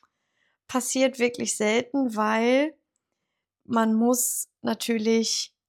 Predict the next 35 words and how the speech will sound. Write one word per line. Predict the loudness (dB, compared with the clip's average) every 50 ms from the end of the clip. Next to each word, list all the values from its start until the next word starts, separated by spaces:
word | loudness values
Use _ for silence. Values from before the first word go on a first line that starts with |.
| _ _ 0
einfach | 2 2 2 0 -2 -4
da | -4 -4 -4
reinwachsen | 0 0 2 2 2 2 2 2 0 0 -2 -2 -4 -2 -2 -2 -4
und | -4 -6 -4 -4 -2 -2
man | -2 -2 -2
darf | -2 -4 -4 -4 -4
da | -4 -4 -4
reinwachsen | -4 -4 -4 -4 -4 -4 -4 -4 -6 -6 -6 -8 -6 -6 -8
und | -8 -8
das | -8 -8 -8
ist | -8 -8 -8 -8 -8
auch | -8
völlig | -10 -10 -8 -8 -8 -8 -8 -8 -8
in | -10 -8
Ordnung. | -6 -4 -4 -4 -4 -6 -6 -6 -6 -8 -10 -14 _ _ _ _ _ _ _ _ -20 -20 -20 -20 -20 -20 -20 -20 -20 -20 -20 -20 -20 _ _
Und | -4 -2 -2 0 0
wenn | 2 2 2 2
du | 2 2 2 2 2 0
jetzt | -2 -2 -2 -2 -2 -2 -2
auch | 0 2 4 4 4 2 0 -6
durchstarten | -6 -2 0 2 2 2 2 2 4 4 2 2 2 0 0 2
möchtest, | 2 0 -2 -4 -4 -2 0 0 0 0 -2 -6 -8 -12 -18 -20 -20 -20 -20 -20 -20 -20 -16 _ 0
dann | 0 2 2 2 0 -2
kannst | -2 -2 -2 0 0 -2
du | -2
dir | -2 0 0 0 2
gerne | 2 2 2 4 4 2 2
noch | 2 2 0 -2 -4 -8 -8
bei | -4 -2 0 0
mir | 0 0 0 0 -2 -2
auf | -6 -6 -4
Instagram | -4 -4 -2 0 -2 -2 -2 -2 -2 -2 -2
meine | -4 -4 -6 -6 -4
Checkliste | -2 -4 -4 -4 -6 -8 -8 -6 -4 -4 -2
holen | 0 0 0 0 0 0 -2 -4 -8